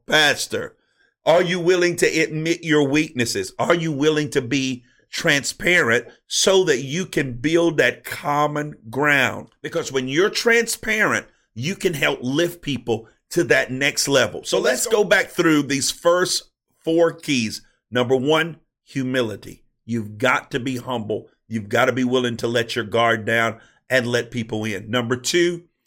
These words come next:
Speaker 1: you've got to have curiosity. You've got to ask people questions. You have to find them before you can leave them. And number three, it's going to take effort. You have to be intentional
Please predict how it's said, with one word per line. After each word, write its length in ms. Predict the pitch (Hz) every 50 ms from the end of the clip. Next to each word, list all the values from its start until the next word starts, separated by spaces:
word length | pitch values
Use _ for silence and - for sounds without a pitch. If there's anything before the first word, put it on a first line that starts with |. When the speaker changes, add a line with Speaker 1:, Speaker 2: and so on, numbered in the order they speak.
| _ _ _ _ _ -
Speaker 1:
you've 260 | 113 123 123 120 107
got 200 | 95 123 117 113
to 100 | 110 104
have 320 | - 123 113 - - _
curiosity. 1040 | - - - - 165 151 147 135 135 123 127 127 - - 120 110 110 101 95 - _ _ _ _ _ _
You've 240 | 110 123 113 104 101
got 200 | 131 120 127 131
to 200 | 135 - - 117
ask 340 | 123 131 123 - - -
people 380 | - - 139 120 - - 123 117
questions. 560 | - - - 135 131 - - - 110 104 92
You 120 | 123 127 117
have 280 | - 117 113 - -
to 80 | - 101
find 600 | - - _ - 147 139 151 156 160 160 156 139
them 340 | 139 143 143 143 139 135 - _ _ _ _ _
before 460 | - 120 117 117 - 127 123 123 120
you 100 | 120 123
can 300 | 120 - 123 110 113 113
leave 240 | 117 120 117 98 95
them. 260 | 101 98 90 92 104 - _ _ _ _ -
And 160 | 117 117 117 117
number 260 | 123 117 101 110 107
three, 640 | - - - - 156 160 165 165 175 170 165 - _ _ _ _ _
it's 180 | - 127 117 -
going 280 | - 123 120 127 120 123
to 100 | - 117
take 380 | 120 - 127 123 120 - - -
effort. 340 | 117 110 - - 98 92
You 120 | 107 117 120
have 180 | 110 120 117 120
to 60 | 113
be 220 | 101 110 113 - -
intentional 960 | 104 101 - _ - - - 220 214 180 - - 117 110 101 87 80 80